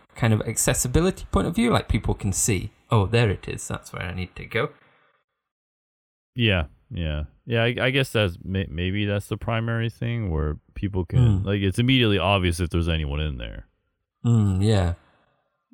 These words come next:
Speaker 2: You don't have to do the whole, like, you know, you, you,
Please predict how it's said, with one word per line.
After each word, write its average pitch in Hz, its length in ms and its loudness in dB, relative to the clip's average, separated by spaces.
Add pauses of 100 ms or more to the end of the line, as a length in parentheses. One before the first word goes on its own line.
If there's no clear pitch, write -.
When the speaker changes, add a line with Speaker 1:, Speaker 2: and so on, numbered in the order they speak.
(600)
Speaker 2:
You 95 120 0
don't 90 100 4
have 80 140 2
to 87 100 -4
do 82 160 2
the 78 100 2
whole, 76 300 2
like, 67 320 -4
you - 120 -10
know, 62 100 -10
you, 67 260 -14 (220)
you, 98 100 -12